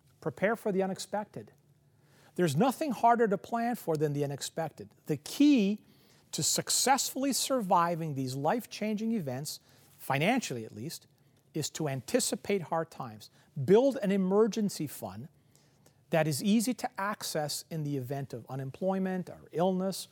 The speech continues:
or a major unplanned expense. Experts recommend saving three to six months of living expenses. Need help figuring out how much to put aside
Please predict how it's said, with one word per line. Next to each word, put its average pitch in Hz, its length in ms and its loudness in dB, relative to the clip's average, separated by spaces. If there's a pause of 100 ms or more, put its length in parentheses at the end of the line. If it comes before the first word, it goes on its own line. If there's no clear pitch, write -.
(460)
or - 340 -16 (220)
a - 20 -8
major 156 540 0
unplanned 151 640 -2
expense. - 720 -10 (640)
Experts 175 680 0
recommend 170 840 -2 (440)
saving 175 640 2
three 226 420 -2
to 247 100 0
six - 440 -6
months 190 240 -2
of 165 120 -4
living 175 320 0
expenses. - 760 -12 (1000)
Need 143 280 -4
help 175 200 2
figuring 180 440 -2
out 180 140 2
how 160 120 -2
much 170 200 -4
to - 100 -14
put 185 180 -4
aside 233 400 -4